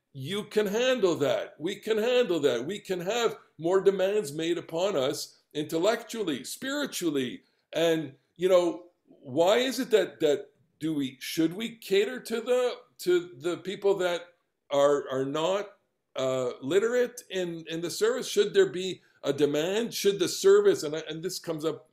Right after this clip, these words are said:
a lot, which is, you know, it's kinda like Marlene's comment, which is you should be more directional in, in what's going on in the service. You know, should the service be more educationally oriented than service oriented?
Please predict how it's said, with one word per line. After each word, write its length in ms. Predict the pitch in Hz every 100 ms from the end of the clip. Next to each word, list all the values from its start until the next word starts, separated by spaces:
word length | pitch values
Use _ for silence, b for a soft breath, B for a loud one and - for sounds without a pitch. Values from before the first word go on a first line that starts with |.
| 135
a 60 |
lot, 540 | 127 135 185 175 - -
which 260 | 127 135 135
is, 340 | 143 139 - -
you 80 | 139
know, 120 | 131
it's 160 | 135
kinda 240 | - 143 147
like 160 | 139
Marlene's 300 | 127 135 147
comment, 300 | - 170 175
which 160 | 135 135
is 120 | 127 b b b
you 100 | 135
should 200 | 127 139
be 100 | 143
more 260 | 147 165 165
directional 840 | 139 135 180 - 175 156 139 139 143
in, 240 | 139 135 b b
in 180 | 131 139
what's 220 | 156 -
going 320 | - 139 139
on 280 | 143 190 190
in 120 | 139
the 100 | 139
service. 760 | 135 233 277 220 131 135 - - b b
You 80 | 143
know, 220 | 147 143
should 420 | 139 - - 170 151
the 100 | 147
service 500 | - 180 185 165 -
be 240 | 160 151
more 240 | 147 156 147
educationally 800 | 147 131 - 190 240 - 180 147
oriented 680 | 131 131 139 135 151 143
than 160 | 151 156
service 440 | - 233 277 -
oriented? 560 | 123 113 104 87 85